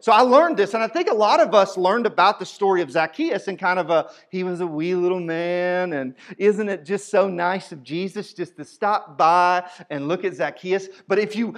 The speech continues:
really lean in with me this morning and look at this, this moment in the Bible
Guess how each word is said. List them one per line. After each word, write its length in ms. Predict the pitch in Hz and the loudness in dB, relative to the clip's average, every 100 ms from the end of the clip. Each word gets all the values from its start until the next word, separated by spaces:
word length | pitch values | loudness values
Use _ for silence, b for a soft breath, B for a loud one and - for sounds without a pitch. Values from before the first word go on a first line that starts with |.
| B | B
really 680 | 156 156 202 269 294 302 269 | -12 -4 2 2 2 2 0
lean 340 | 214 233 233 | 0 0 0
in 200 | 220 226 | -2 0
with 260 | 208 214 175 | -2 -4 -6
me 120 | 202 | -6
this 420 | 151 151 - - | -6 -10 -10 -8
morning 580 | 190 208 208 143 127 151 b b | -2 2 2 0 -6 -10 b b
and 180 | 175 170 | -8 0
look 160 | 196 240 | 0 0
at 120 | 233 | -2
this, 380 | 196 - - - _ - | -2 -4 -12 -18 _ -6
this 180 | 185 - | -6 -4
moment 640 | 175 180 190 240 254 254 | -6 2 4 4 2 -4
in 100 | 202 | -8
the 60 | |
Bible 720 | 254 - 175 185 185 139 135 | -10 0 2 4 2 -2 -6